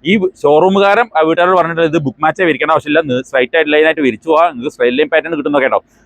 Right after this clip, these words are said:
മാർബിളിൽ ഒരു കല്ല് പോലും ബുക്ക് മാച്ച് ആയിട്ട് വിരിക്കാൻ പാടില്ല, വിരിച്ചു കഴിഞ്ഞാൽ അത് റാൻഡം ഡിസൈൻ ആയിരിക്കും, വൃത്തികേടായിരിക്കും,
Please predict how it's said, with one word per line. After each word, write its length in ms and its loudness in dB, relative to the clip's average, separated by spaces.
മാർബിളിൽ 500 4
ഒരു 180 2
കല്ല് 280 0
പോലും 280 0
ബുക്ക് 220 -10
മാച്ച് 180 -2
ആയിട്ട് 140 -2
വിരിക്കാൻ 380 -2
പാടില്ല, 540 2
വിരിച്ചു 360 -8
കഴിഞ്ഞാൽ 400 2
അത് 180 2
റാൻഡം 340 -2
ഡിസൈൻ 280 -2
ആയിരിക്കും, 360 -2
വൃത്തികേടായിരിക്കും, 720 2